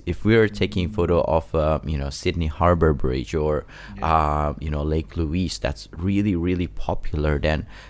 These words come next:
Speaker 1: your photo is just buried in, in, you know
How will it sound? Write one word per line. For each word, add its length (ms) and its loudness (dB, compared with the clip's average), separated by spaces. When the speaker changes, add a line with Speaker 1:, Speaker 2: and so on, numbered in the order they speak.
Speaker 1:
your 260 2
photo 440 2
is 180 2
just 640 -4
buried 380 0
in, 280 -6
in, 280 -6
you 100 -4
know 220 -4